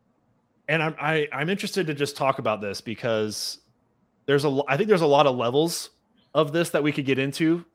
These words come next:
that it's, it's, it just feels so different than what Cardano's used to. And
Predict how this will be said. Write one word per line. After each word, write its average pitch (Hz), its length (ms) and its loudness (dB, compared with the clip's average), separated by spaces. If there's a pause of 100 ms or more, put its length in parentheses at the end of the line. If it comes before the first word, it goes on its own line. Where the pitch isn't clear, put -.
(200)
that 131 160 4
it's, 131 380 -6
it's, 143 440 0
it 151 100 -2
just 147 260 -4
feels 156 560 -2 (880)
so 165 280 4
different 156 640 0 (840)
than 143 400 2
what 139 220 6
Cardano's 135 560 2
used 120 320 -4
to. 175 260 2 (600)
And 135 400 2